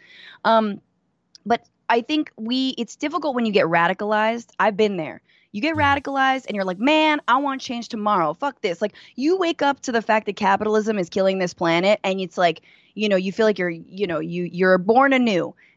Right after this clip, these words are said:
Speaker 1: and
Speaker 2: Mm-hmm.
Speaker 1: you want change immediately. And no one is saying we shouldn't demand it, but that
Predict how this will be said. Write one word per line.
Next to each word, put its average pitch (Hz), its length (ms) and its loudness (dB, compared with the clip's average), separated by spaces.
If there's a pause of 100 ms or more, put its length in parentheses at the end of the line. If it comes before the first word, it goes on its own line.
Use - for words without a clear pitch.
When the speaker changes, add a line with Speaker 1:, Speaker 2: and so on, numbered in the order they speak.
(160)
Speaker 1:
and 240 300 2
Speaker 2:
Mm-hmm. 240 80 -2
Speaker 1:
you 247 160 -2
want 247 260 2
change 262 320 -4
immediately. 262 640 -2 (480)
And 247 380 -4 (520)
no 247 240 6
one 302 180 6
is 277 120 -2
saying 254 400 -2
we 208 80 -2
shouldn't 220 340 -2
demand 214 480 2
it, 170 160 -6
but 190 200 0
that 180 240 2